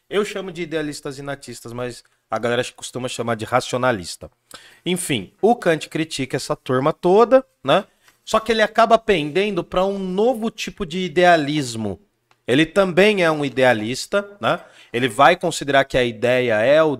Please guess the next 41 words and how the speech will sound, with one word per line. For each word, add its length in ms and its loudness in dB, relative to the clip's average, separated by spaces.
é 120 0
o 100 4
preponderante 960 -4
aí 160 -4
pra 140 -10
conhecer 480 -10
alguma 260 -6
coisa, 460 -4
é 80 2
o 60 4
que 140 -8
determina. 680 -4
E 60 -8
o 20 -4
que 140 -6
que 140 -14
quer 160 0
dizer 180 -2
essa 240 -2
ideia? 680 0
"Ah, 80 4
eu 100 0
conheço 460 -6
a 20 -4
ideia." 320 -6
Ele 200 0
é 80 0
um 80 -2
filósofo 480 -2
abstrato 600 -4
também. 400 -6
Ele 160 2
é 40 8
um 60 4
filósofo 400 0
que 80 -6
vai 140 2
valorizar 480 0
o 60 -4
puro 340 -2
conceito. 800 -6